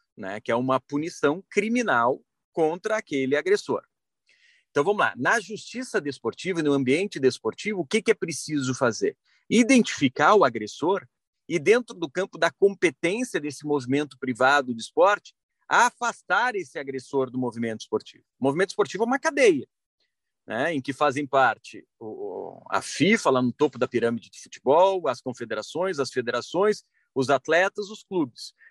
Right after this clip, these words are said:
Então, o clube, dentro desse poder, ele tem que identificar o agressor, o fulano de tal,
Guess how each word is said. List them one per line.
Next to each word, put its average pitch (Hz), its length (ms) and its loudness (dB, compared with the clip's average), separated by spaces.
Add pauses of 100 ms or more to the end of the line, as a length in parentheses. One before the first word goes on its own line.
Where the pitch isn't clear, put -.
Então, 269 280 4
o 254 60 -2
clube, 233 260 2
dentro 196 520 2
desse 160 400 -4
poder, 143 580 2 (120)
ele 127 180 -4
tem 165 180 -6
que 160 120 -12
identificar 202 840 2
o 185 80 -2
agressor, 151 680 -2
o 113 120 -16 (120)
fulano 147 340 -4
de 131 140 -12 (100)
tal, 185 320 4